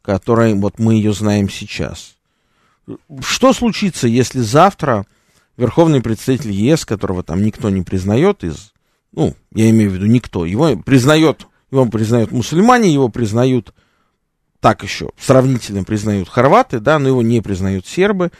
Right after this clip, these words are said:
ни сербы сербские, ни сербы боснийские, его не признают Россия, Китай и некоторые другие страны, поддерживающие Белград.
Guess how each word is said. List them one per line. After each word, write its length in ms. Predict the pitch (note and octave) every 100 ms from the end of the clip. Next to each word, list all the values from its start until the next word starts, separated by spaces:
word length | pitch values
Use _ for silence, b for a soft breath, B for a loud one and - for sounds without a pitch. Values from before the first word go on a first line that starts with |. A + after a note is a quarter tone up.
| b b A#2+
ни 60 |
сербы 440 | A2 C#3 B2+ A2+ G#2+
сербские, 520 | D#3 C3 - - G2+
ни 120 | A2+
сербы 380 | - A#2 G2 G2
боснийские, 800 | A2+ - G3 G#3 - - C3 B2 b b b b -
его 160 | A2
не 120 | G#2+ G2
признают 420 | G#2+ A2+ B2 A2+
Россия, 340 | A#2+ - A#2
Китай 380 | G2 - A2 F#2+
и 600 | - F#2 F#2+ F#2 F#2 E2+
некоторые 440 | F2 G2 - G2 G2
другие 320 | C3 G3 G3
страны, 340 | - D3+ C#3+
поддерживающие 800 | C3 B2+ B2 A2+ A2 A2 - A2
Белград. 520 | A2 A2+ A2+ G#2 -